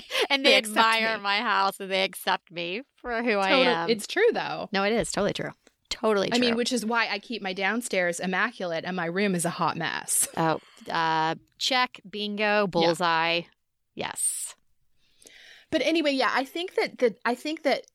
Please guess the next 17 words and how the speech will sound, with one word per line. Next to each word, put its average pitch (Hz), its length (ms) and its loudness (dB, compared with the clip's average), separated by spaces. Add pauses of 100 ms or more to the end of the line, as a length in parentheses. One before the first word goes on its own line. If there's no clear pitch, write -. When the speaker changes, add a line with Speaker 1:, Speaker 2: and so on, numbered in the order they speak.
(140)
Speaker 2:
there's 226 240 2
a 214 60 0
couple 254 360 -2
challenges 196 540 -4
for 190 160 0
moms. 175 320 -2
I 180 100 -2
think 202 240 -4
what 196 100 -4
you 202 100 0
said, 180 400 -2
delegating 190 580 0
is 175 160 -6
a 170 60 0
really 180 300 2
big 190 260 0
one. 180 340 -2